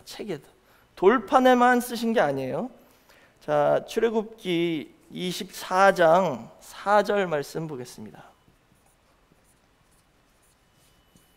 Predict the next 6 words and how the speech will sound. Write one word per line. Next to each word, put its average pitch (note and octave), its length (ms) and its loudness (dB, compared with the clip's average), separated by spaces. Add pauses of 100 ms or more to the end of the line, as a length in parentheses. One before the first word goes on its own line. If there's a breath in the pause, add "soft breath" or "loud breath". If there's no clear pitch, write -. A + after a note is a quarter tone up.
(280)
이십사 E3 460 -6
장 F#3 320 -2
사 - 260 -4
절과 E3+ 600 0
칠 G#3 240 -10
절. G3+ 420 -8